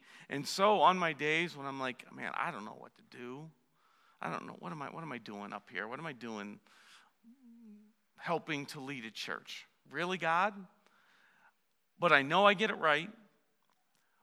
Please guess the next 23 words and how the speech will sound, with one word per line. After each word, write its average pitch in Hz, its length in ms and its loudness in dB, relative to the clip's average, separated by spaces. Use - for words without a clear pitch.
when 143 160 4
I 147 100 8
do 143 180 -4
anything 190 260 2
I 190 120 4
can 175 320 -2
to 151 80 -10
make 151 240 -2
sure 165 260 -4
that 139 200 -8
Polaris 139 440 -2
is 139 80 -8
centered 117 320 -4
around 120 300 -4
kids. - 240 -4
That's 117 220 -8
why 117 140 2
I 123 40 4
say 131 220 -4
we're 123 260 -4
all 131 220 4
about 151 360 2
kids. 110 240 -10